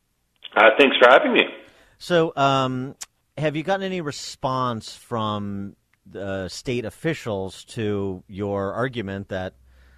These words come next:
Speaker 2: they're, uh, that this law that was passed is, uh, c-, conscribing you to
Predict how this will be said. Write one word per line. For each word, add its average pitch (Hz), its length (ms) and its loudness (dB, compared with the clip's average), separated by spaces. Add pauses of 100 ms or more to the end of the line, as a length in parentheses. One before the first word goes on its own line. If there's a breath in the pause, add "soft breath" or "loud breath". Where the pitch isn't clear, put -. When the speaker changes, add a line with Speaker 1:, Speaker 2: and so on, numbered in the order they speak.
(240)
Speaker 2:
they're, 98 460 -4 (220)
uh, 76 160 -14 (260)
that 98 280 -12
this - 240 -12
law 98 360 -2
that 92 240 -8
was 87 180 -14
passed 95 480 -8
is, 90 380 -12
uh, 90 300 -6 (200)
c-, - 100 -20 (100)
conscribing 110 840 -6
you 104 260 -6
to 98 400 -6